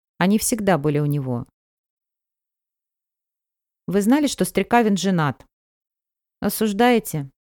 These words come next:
Нет, это вообще не моё дело. Он был очень хорошим человеком, печально поделилась со мной молодая женщина. Я не стала уточнять, почему был.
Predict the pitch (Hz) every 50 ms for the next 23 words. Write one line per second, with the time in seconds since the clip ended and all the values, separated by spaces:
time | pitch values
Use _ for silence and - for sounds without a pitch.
0 | _ _ _ _ _ _ _ _ _ _ - 208 226 226 226 208 175 160 - -
1 | - _ - 208 196 - 214 202 226 220 - - - 220 185 175 175 170 175 175
2 | 185 175 180 170 151 139 127 131 - _ _ _ _ _ _ _ _ _ _ _
3 | _ _ _ _ _ _ _ _ _ _ _ _ _ _ _ _ _ _ _ _
4 | - 214 220 226 208 220 226 226 226 - - 226 202 196 226 220 233 220 - -
5 | 180 - - 175 175 165 165 165 156 151 - - 127 127 127 - _ - - -
6 | - 170 160 156 156 151 - 160 156 170 165 180 202 208 185 - - 156 151 156
7 | 160 156 156 151 151 151 151 160 160 160 156 139 156 151 143 135 - - - 131
8 | 135 131 139 _ _ _ _ _ _ _ _ _ _ _ _ _ _ _ _ _
9 | - 160 170 165 156 - - - 165 175 170 - - 165 143 131 135 131 - 131
10 | - - - 202 220 214 - 151 - - 156 156 151 139 135 139 123 107 113